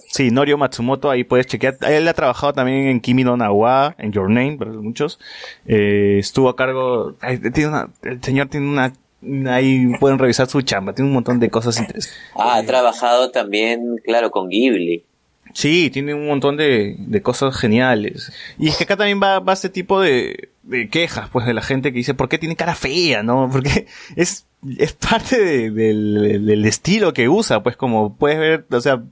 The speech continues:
Speaker 1: hay una par-, hay un frame, creo que Sasuke pone una cara así que está recibiendo un golpe, y es porque es, es parte de la exageración que quiere mostrar en el,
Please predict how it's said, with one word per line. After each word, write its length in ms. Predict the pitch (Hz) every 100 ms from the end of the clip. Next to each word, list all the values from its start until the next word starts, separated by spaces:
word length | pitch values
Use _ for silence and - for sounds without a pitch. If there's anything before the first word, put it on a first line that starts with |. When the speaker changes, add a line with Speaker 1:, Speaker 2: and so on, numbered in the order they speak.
| -
Speaker 1:
hay 140 | 151 190
una 120 | 180
par-, 120 | 180
hay 100 | 180
un 80 | 185
frame, 240 | 196 190
creo 160 | 180 175
que 80 | 147
Sasuke 280 | 156 - 156
pone 160 | 147
una 160 | 151 135
cara 160 | 151 143
así 200 | 151 135
que 100 | 139
está 160 | 139
recibiendo 280 | 139 135 139
un 100 | 135
golpe, 340 | 131 127 143 - - - -
y 60 | 143
es 60 | 180
porque 300 | 208 202 160
es, 240 | 170 185
es 100 | 147
parte 320 | - 160 180 214
de 60 |
la 60 | 180
exageración 760 | - 135 127 120 - 170 170
que 120 | 165 123
quiere 720 | 147 156 165 156 127 110 107
mostrar 480 | 104 104 - 135
en 80 | 156
el, 360 | 147 110 107